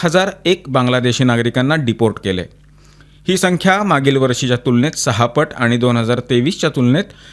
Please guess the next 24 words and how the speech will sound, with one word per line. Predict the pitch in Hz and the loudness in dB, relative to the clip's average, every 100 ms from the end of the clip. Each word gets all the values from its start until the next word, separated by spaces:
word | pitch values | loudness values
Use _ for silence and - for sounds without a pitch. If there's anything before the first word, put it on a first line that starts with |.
| - | -8
सोळा | - 147 165 | 2 2 2
पट | 160 165 - | 0 -2 0
अधिक | 120 110 123 | 0 0 0
आहे. | 95 92 - - - - - - - 151 | -2 -4 -10 -20 -20 -20 -20 -20 -8 0
मुंबई | 160 185 | 2 2
पोलिसांच्या | 185 170 170 156 156 | 2 2 0 2 2
माहितीनुसार | 143 127 147 139 156 170 - 131 | 0 0 0 0 0 -2 -4 -2
जानेवारी | 123 127 123 120 | 0 2 0 2
दोन | 120 | 2
हजार | 113 123 | 2 0
पंचवीस | 123 123 117 196 | 0 -2 0 -4
पासून | - 139 135 127 156 - - | -2 -2 0 -2 -4 -16 -6
आत्तापर्यंत | 135 - 185 180 180 180 196 208 | -6 0 0 2 0 0 -2 -2
अवैधरित्या | 139 131 170 175 156 143 | 0 2 2 0 2 0
राहणाऱ्या | 127 123 123 139 | 2 0 2 0
बांगलादेशी | 156 123 120 120 117 123 | 0 0 0 0 0 0
नागरिकांविरुद्ध | 113 113 113 117 113 113 110 139 196 - - - | 2 0 0 0 0 -2 -2 -2 -4 -14 -8 0
चारशे | 131 123 165 - | 0 0 -2 -2
एक | 156 180 | -2 -2
गुन्हे | 147 135 143 | 0 0 2
दाखल | 139 - 117 | -2 0 -2
करण्यात | 113 107 101 | 0 0 0
आलेले | 95 90 | -4 -4
आहेत. | 92 | -6